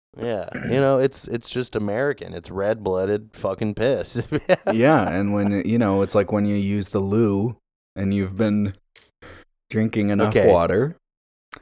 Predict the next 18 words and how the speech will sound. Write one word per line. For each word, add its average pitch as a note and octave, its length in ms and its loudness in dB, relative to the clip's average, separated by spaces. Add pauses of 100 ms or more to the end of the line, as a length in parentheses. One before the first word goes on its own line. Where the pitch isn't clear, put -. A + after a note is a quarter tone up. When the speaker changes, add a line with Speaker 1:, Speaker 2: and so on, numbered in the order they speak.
(140)
Speaker 1:
The A2 220 6
loo, G2+ 840 8
Joey. F#2 440 2
We're F#2+ 140 2
talking A#2 360 4
Speaker 2:
Mm-hmm. A2+ 80 4
Speaker 1:
about G2 260 4
America G2+ 1040 4
here. F#2 300 -4
Speaker 2:
Oh, A2 380 6
oh, G#2+ 40 4
sorry, G2+ 340 4
the F2 140 0
Speaker 1:
Not F2 40 -2
Speaker 2:
shitter. G#2+ 520 4
Speaker 1:
frickin' A2+ 320 4
jolly G#2 400 6
old, G2 240 2